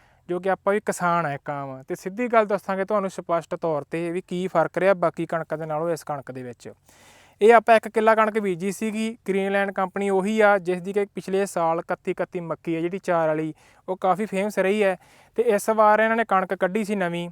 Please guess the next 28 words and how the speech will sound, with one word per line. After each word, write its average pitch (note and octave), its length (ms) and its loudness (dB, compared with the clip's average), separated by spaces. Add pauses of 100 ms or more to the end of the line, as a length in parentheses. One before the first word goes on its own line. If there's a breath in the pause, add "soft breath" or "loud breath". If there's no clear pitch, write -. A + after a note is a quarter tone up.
(160)
ਪਿਛਲੇ F#3+ 300 0
ਸਾਲ G3 240 4
ਵੀ G3+ 140 -2
ਇਹਦੇ G3+ 160 0
ਟ੍ਰਾਇਲ F3+ 320 0
ਵਧੀਆ F#3+ 260 -2
ਚੱਲੇ E3+ 260 -2
ਸੀ, D#3+ 120 -12
ਕਾਮਯਾਬ E3 440 0
ਰਹੇ F3+ 200 2
ਆ। F3+ 60 0
ਤੇ F3+ 100 -2
ਇਸ F3 140 -4
ਵਾਰ F3+ 440 2
ਕਾਫੀ F3+ 260 0
ਕਿਸਾਨਾਂ F#3 360 -4
ਨੂੰ F3+ 100 -4
ਇਹ F3 80 -4
ਕਣਕ E3+ 260 -6
ਦਿੱਤੀ D#3+ 320 -4
ਗਈ D#3+ 120 -2
ਆ E3+ 80 2
ਆਪਣੇ D#3+ 280 -4
ਵਾਹਣਾਂ D#3+ 240 -2
ਦੇ F3+ 80 -4
ਵਿੱਚ D#3+ 200 -4
ਬੀਜਣ D3+ 340 -6
ਵਾਸਤੇ। F3 400 0